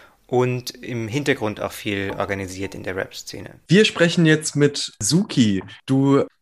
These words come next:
Speaker 2: bist auf jeden Fall die allererste Person, die mir und ich glaube dir auch, Ansgar, bei der Recherche aufgefallen ist,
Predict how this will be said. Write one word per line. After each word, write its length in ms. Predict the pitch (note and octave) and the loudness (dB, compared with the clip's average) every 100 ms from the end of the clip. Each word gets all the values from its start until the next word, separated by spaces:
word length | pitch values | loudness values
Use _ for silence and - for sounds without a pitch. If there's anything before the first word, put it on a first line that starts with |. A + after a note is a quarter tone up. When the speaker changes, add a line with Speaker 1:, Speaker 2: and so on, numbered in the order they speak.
| - | -2
Speaker 2:
bist 320 | E3 - - | -2 -2 -4
auf 160 | B2+ - | 0 2
jeden 200 | D#3+ D#3 | 2 4
Fall 200 | D3 C3 | 4 4
die 200 | B2+ - | 2 4
allererste 920 | E3 F#3+ B2+ C3 - - C3 B2+ A#2+ - | 4 4 4 2 0 2 2 4 0 -2
Person, 760 | B2+ A#2 A#2 B2+ D3+ D#3 D#3 - _ _ | 0 2 4 6 6 4 0 -8 _ _
die 340 | A#2+ A#2+ B2 - - _ | 0 4 4 2 -2 _
mir 440 | A2 B2+ D#3 D#3 | 2 6 6 6
und 140 | A2 A#2 | 4 0
ich 60 | |
glaube 220 | B2+ B2+ | 0 2
dir 180 | B2+ A#2+ | 2 2
auch, 140 | A#2+ B2+ | 2 2
Ansgar, 320 | B2 - B2 | -2 -2 -2
bei 100 | A2+ | 0
der 140 | A2+ | 0
Recherche 760 | A2+ - A#2 C3 - C#3 B2 - | -2 2 2 2 2 2 2 2
aufgefallen 720 | A2+ - B2 - A2 A2 A2 | 2 0 -10 -2 0 0 0
ist, 340 | A#2+ - - | -2 -4 -14